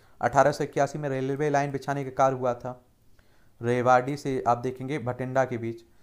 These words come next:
अठारह सौ तिरासी में यहाँ रेल यात्रा प्रारंभ हुई थी। अठारह सौ बानवे में आप देखेंगे वज्रसेन के प्रयासों से भिवानी सेंट्रल की कोऑपरेट बैंक की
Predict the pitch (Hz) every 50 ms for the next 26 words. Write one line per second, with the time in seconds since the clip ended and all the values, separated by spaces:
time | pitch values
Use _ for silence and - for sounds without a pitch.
0 | _ _ _ _ - 113 117 143 147 143 147 147 - 135 143 135 139 139 - 160
1 | 147 143 143 135 131 131 123 131 135 147 151 147 139 - - 147 139 143 143 135
2 | 135 135 127 131 127 117 - 123 123 127 - - _ _ - - - - - -
3 | 120 127 143 143 147 147 - 156 135 135 135 139 147 151 147 147 143 139 131 127
4 | 131 139 135 - 139 139 151 143 123 127 127 127 135 - - 143 147 147 147 135
5 | 135 135 131 131 - 156 139 - 139 123 127 127 131 131 135 143 - - 131 127
6 | 127 135 135 131 - 135 - - - 135 131 - 127 127 127 127 147 139 123 127
7 | 131 131 131 123 117 - 135 135 135 123 120 -